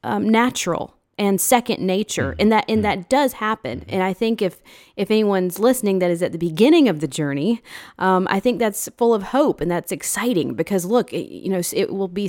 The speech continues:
Speaker 1: it's very soon. It's coming soon that it's gonna be easy. It's gonna be simple and it's gonna be just, again, that's, it's gonna be like second nature to
Speaker 2: And
Speaker 1: you.
Speaker 2: it's the process. When you're falling off, you're still imagining to walk the tightrope.
Speaker 1: Exactly.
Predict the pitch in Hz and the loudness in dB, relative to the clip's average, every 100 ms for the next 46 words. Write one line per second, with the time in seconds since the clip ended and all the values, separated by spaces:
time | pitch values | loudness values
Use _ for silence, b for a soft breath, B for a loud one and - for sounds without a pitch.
0 | - 190 - 208 240 220 - 294 240 131 | -6 -8 -4 0 0 2 2 4 4 0
1 | - - 226 233 208 - 240 202 165 - | -4 -6 -2 0 0 2 2 4 0 -2
2 | 170 - 214 185 143 185 147 110 - 175 | -8 -6 -4 -4 -6 -6 -6 -6 -4 -4
3 | 160 160 - 190 185 185 175 156 - 165 | -2 -4 -4 -4 -4 -2 -2 -2 -4 -10
4 | - 175 160 160 156 156 B B B B | -8 -8 -6 -4 -4 -6 B B B B
5 | - 151 - - 165 190 170 160 - _ | -10 -8 -8 -8 -4 0 0 0 -4 _
6 | - 180 - 196 - 190 196 175 156 - | -6 -4 -4 -8 -8 -4 0 0 -2 -8
7 | 170 - 165 - 147 - 175 185 175 - | -10 -8 -10 -10 -14 -2 -2 -2 -4 0
8 | 170 185 - 160 113 135 120 120 113 135 | 0 0 0 0 0 2 4 4 2 2
9 | 135 135 139 160 113 - 139 120 110 123 | 4 2 0 0 -2 2 4 4 2 2
10 | 131 131 135 131 110 147 - 180 185 208 | 2 4 4 4 4 2 0 -4 -2 -4
11 | - 104 180 170 175 175 - 101 185 185 | -2 -2 0 0 -2 -2 -10 -14 -12 -14